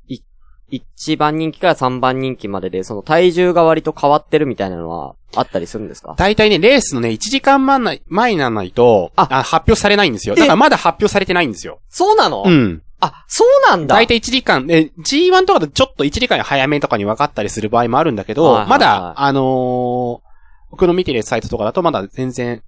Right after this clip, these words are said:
Speaker 2: まだレースね、出てないんだよね。
Speaker 1: なるほどね。
Speaker 2: うん。
Speaker 1: じゃあどうしようかな。そしたら、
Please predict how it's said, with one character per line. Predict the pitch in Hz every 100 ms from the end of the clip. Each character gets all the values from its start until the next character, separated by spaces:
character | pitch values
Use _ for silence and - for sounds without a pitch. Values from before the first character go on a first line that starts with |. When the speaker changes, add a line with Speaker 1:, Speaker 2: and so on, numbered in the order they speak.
| -
Speaker 2:
ま | 139 123
だ |
レ | 98 165
ー |
ス | - 92
ね、 | 87 85
出 | 185
て | 110
な | 127
い |
ん | 147
だ | 82
よ | 104
ね。 | 156 - - -
Speaker 1:
な | 127
る | 127
ほ | 135 131
ど | 135
ね。 | 131 135 139 151 160 165
Speaker 2:
う |
ん。 | 165 - - - -
Speaker 1:
じ | 175
ゃ |
あ | 196
ど | 247
う | 339
し |
よ | 185
う |
か | - 113
な。 | 131 147
そ | 185
し | 170
た | -
ら、 | 269 147 104 98